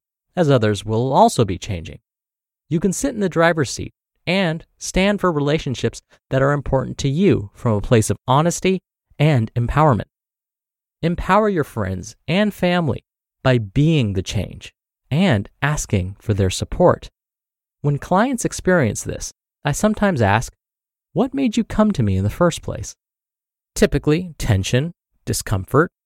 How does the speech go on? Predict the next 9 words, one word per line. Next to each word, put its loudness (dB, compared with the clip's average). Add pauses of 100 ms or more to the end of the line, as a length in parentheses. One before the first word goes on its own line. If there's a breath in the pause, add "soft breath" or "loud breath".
and -2
dissatisfaction -2 (400)
preempted 0
their 4
reaching 2
out 0
and -4
seeking -2
support. -2